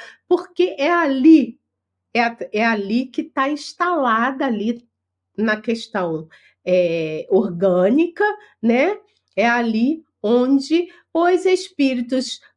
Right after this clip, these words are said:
obsessores atuam. É assim que funciona, tá? Bom, eu vou pular essa parte, blá, blá, blá, porque a gente deixa lá pro doutor Tiago Aguiar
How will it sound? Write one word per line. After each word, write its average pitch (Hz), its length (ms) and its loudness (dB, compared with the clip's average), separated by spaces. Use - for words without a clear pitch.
obsessores 349 1120 0
atuam. 277 840 0
É 427 60 2
assim 415 260 2
que 403 120 -6
funciona, 208 1040 0
tá? 214 380 -2
Bom, 214 460 2
eu 185 160 -2
vou 214 200 -2
pular 269 280 0
essa 226 240 -4
parte, 339 840 0
blá, 202 240 -2
blá, 208 200 -4
blá, 359 580 -2
porque - 280 -8
a 208 80 -2
gente 208 320 -4
deixa 196 420 -2
lá 190 220 -4
pro 190 220 -6
doutor 185 420 -2
Tiago 175 500 -4
Aguiar 240 640 -2